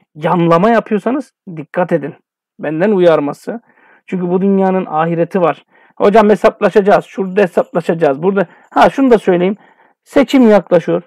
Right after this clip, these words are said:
Hesaplaşacaksanız gidin orada hesaplaşın. Sosyal medyada falan hesaplaşmayın. Kimse kimseyle sosyal medyada "Şu kötü, şu kaka, şu pis, şu böyle, şu pis, şu şöyle." Bırakın ya. Ya herkes birbirinin açığını arar durumda.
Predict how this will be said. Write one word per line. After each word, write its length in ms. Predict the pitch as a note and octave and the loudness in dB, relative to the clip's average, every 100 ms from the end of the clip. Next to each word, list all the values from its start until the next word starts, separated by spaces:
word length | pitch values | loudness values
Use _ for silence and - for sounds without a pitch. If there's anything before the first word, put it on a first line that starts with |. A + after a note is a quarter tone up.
| _ | _
Hesaplaşacaksanız 920 | - G#3+ A#3+ A#3 A3 A3+ G#3 G#3 G3 | -6 -2 0 0 -2 0 -2 -2 -4
gidin 160 | G3+ G#3 | -4 -2
orada 240 | G3+ F#3 | -2 0
hesaplaşın. 400 | F#3 E3+ - D#3 | -2 -4 -10 -12
Sosyal 380 | D3+ F#3+ F3 F#3+ | -6 -6 -4 -4
medyada 300 | F3 E3 D#3+ | -2 -2 -2
falan 200 | D3+ D3+ | -2 -4
hesaplaşmayın. 560 | D3+ - - D3+ D3 C#3+ _ _ _ | -6 -8 -12 -18 -18 -20 _ _ _
Kimse 240 | B3+ F#3+ | -6 -4
kimseyle 340 | F3 F#3 E3+ D#3+ | -6 -4 -4 -4
sosyal 340 | F3+ E3 D#3 | -6 -4 -4
medyada 340 | D#3 C#3 - - _ _ | -4 -8 -12 -14 _ _
"Şu 200 | - A3 | -6 -4
kötü, 300 | - E3+ E3+ _ | -2 -4 -6 _
şu 200 | - G#3 | -10 -4
kaka, 340 | F3+ F3+ D3+ - | -4 -4 -8 -10
şu 220 | - G3+ | -10 -8
pis, 260 | F3 F#3 - _ _ | -6 -8 -8 _ _
şu 260 | - A3 G3 | -8 -2 4
böyle, 260 | G3 D#3 - | 4 4 -4
şu 160 | _ G#3+ | _ -10
pis, 260 | - G#3 _ _ | -8 -12 _ _
şu 160 | - | -14
şöyle." 320 | G#3+ A#3 G#3 E3+ _ _ _ E3+ | 2 4 4 0 _ _ _ -2
Bırakın 380 | F3+ G3 A3 | -2 -2 -8
ya. 220 | F3 F3 G3 _ _ _ _ | -8 -10 -16 _ _ _ _
Ya 120 | - F3 | -2 2
herkes 300 | A3+ A#3+ G#3 | 2 0 -2
birbirinin 300 | A3 A3 G#3+ | -2 0 0
açığını 320 | G3 - G#3+ | -2 -2 -2
arar 300 | G#3+ G3 F3+ | -2 -2 -4
durumda. 440 | E3+ E3+ E3+ D#3+ | -10 -12 -12 -16